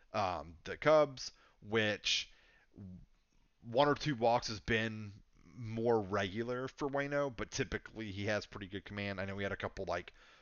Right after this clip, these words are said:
four walk starts in August, but I'm not overly worried about those. But now he's walked, um, two guys. He walked two guys against Milwaukee,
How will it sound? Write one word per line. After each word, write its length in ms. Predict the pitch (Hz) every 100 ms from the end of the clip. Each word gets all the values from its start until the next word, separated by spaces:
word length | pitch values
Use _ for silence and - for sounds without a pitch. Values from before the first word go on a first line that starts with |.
| -
four 680 | - - 107 95 98 95 95
walk 400 | 87 98 92 -
starts 520 | - 101 92 87 -
in 140 | 101
August, 560 | 92 92 90 95 95 -
but 120 | 92
I'm 100 | 87
not 320 | 90 87 90 - _ _ _ _ -
overly 360 | 120 107 107
worried 200 | 98 95
about 220 | 87 85
those. 400 | - 67 60 - - _ _ _ _ _ _ -
But 320 | 113 98 95 _ -
now 420 | 117 117 127 113
he's 200 | 107 101
walked, 680 | 98 104 104 104 - - - _ _ _ _ _ _ -
um, 640 | 107 92 76 69 73 95 - _ _ _ _ - - _ _ _ _ - -
two 220 | - 123
guys. 760 | 120 113 110 107 107 98 - - - _ -
He 100 | 110
walked 280 | 107 101
two 100 | - 127
guys 280 | 120 113
against 320 | 98 104 92 104
Milwaukee, 720 | 98 143 139 135 127 123